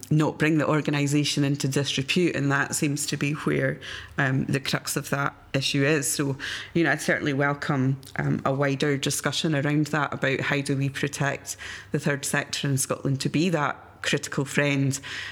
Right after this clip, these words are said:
and enable, um, progress in, in a culture of human rights in Scotland, as well as, um, looking at ourselves in the third sector and saying, Well,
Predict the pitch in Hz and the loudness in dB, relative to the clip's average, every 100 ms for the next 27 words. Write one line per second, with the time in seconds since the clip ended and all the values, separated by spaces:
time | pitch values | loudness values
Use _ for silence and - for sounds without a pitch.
0 | - 147 139 135 135 139 151 131 131 - | -4 0 2 2 2 2 2 2 0 -2
1 | 143 135 135 135 - 151 139 151 139 - | 0 2 2 0 0 0 2 0 0 -2
2 | 147 135 139 - 147 139 - - - 160 | 0 2 2 2 0 0 -2 -2 -2 -2
3 | - 151 143 139 135 143 135 - - 147 | 0 0 2 0 0 -2 0 -2 0 0
4 | 143 139 147 151 151 139 143 - - - | 0 0 2 2 2 2 0 -2 -8 -10
5 | - - 147 147 - 156 151 170 143 - | -10 -4 0 2 4 2 2 2 0 0
6 | 147 - 170 214 185 160 147 160 147 - | 0 2 2 2 0 0 2 0 0 0
7 | 147 147 - 165 156 151 151 160 156 156 | 0 0 0 2 2 2 0 2 2 0